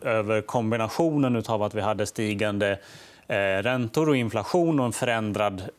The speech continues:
alltså en i, i grunden förändrade utsikter för penningpolitiken i förhållande till det vi har sett de senaste tio åren. Ovanpå det så var jag ganska rädd att vi skulle få se halvdana rapporter som kanske skulle få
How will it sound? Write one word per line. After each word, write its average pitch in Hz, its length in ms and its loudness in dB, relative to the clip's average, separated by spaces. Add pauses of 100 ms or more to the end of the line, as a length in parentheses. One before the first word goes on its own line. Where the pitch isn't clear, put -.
(260)
alltså 117 180 -4
en 107 160 -2
i, 123 320 -6
i 113 40 -4
grunden 120 580 2
förändrade 110 760 0
utsikter 101 560 -6
för 113 120 -6
penningpolitiken 104 1120 -2
i 92 40 -6
förhållande 107 380 0
till 104 100 -6
det 104 80 0
vi 101 80 0
har 101 60 0
sett - 320 -4
de 104 140 -4
senaste 101 320 -4
tio 104 200 -4
åren. 98 260 -2 (640)
Ovanpå 139 800 4
det 107 260 0
så 123 100 -4
var 107 140 2
jag 107 180 2
ganska 110 340 -2
rädd 123 340 -2
att 98 160 -4
vi 113 60 -2
skulle 107 260 -2
få 104 280 0
se 98 420 -2 (360)
halvdana 120 1000 2
rapporter 113 520 -2
som 110 160 -6
kanske 104 320 -4
skulle 98 260 -4
få 98 320 0